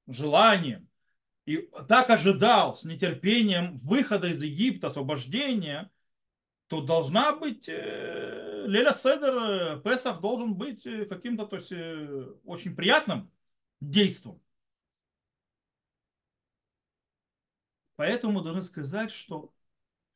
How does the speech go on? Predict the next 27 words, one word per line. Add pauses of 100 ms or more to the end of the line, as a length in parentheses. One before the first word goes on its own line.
(140)
душевный
настрой
народа
Израиля, (1200)
скажем
так,
перед
выходом
из
Египта – (720)
вообще
ни
разу
не
был
настроем,
э,
на
выход. (920)
И
вообще,
то
есть,
не
настроем
на
свободу.